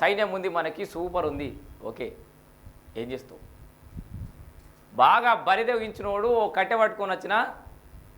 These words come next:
పద్ధతిగా పోతామన్నోడు గన్ను పట్టుకొని వచ్చినా పెద్ద తేడా లేదు. ఇప్పటికిప్పుడు యుద్ధం వస్తే బాగా నష్టపోయేది భారతదేశం మాత్రమే. నేను సైన్యం యొక్క శక్తి సామర్థ్యాల గురించి మాట్లాడతలేను,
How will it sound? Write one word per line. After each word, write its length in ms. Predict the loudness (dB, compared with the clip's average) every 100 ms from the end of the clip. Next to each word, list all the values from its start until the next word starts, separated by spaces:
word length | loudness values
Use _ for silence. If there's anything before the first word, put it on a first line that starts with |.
| -20 2 4
పద్ధతిగా 420 | 6 4 4 2
పోతామన్నోడు 480 | 4 2 2 0 2
గన్ను 260 | 2 4
పట్టుకొని 260 | 2 0 -4
వచ్చినా 180 | -2 -4
పెద్ద 220 | 0 -2
తేడా 300 | 0 -2 -4
లేదు. 180 | -4 -10 -16 -20 -20 -20 -20 -10 -6
ఇప్పటికిప్పుడు 580 | 4 6 6 2 -2 0
యుద్ధం 300 | 2 2 0
వస్తే 240 | -2 -4
బాగా 380 | 4 6 6 4
నష్టపోయేది 540 | 0 -4 -8 -6 -6
భారతదేశం 640 | -6 4 6 6 2 -2 -2
మాత్రమే. 360 | -2 -2 -10 -12 -16 -20 -20 -20 -18 -18 -18 -16 -16 -18 -20 -20 -20 -20 -20 -8
నేను 340 | -4 -2 -2 -6 -14 -20 2
సైన్యం 400 | 4 6 4 4
యొక్క 340 | 4 4 4
శక్తి 300 | 0 -2 -2
సామర్థ్యాల 560 | 4 6 6 4 4 4
గురించి 240 | 2 -2
మాట్లాడతలేను, 560 | 0 2 0 -2 -8